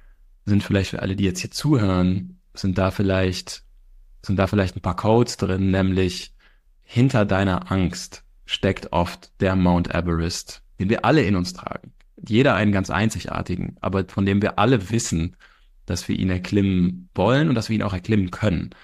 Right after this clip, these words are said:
Aber oft ist eben dieser erste Schritt, ist hinter der größten Angst versteckt. Deswegen ist oft dieser erste Schritt auch der allerschwerste Schritt.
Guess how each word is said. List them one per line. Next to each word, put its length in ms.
Aber 260
oft 220
ist 200
eben 200
dieser 220
erste 280
Schritt, 380
ist 100
hinter 180
der 100
größten 300
Angst 320
versteckt. 420
Deswegen 220
ist 120
oft 160
dieser 160
erste 240
Schritt 220
auch 80
der 100
allerschwerste 580
Schritt. 320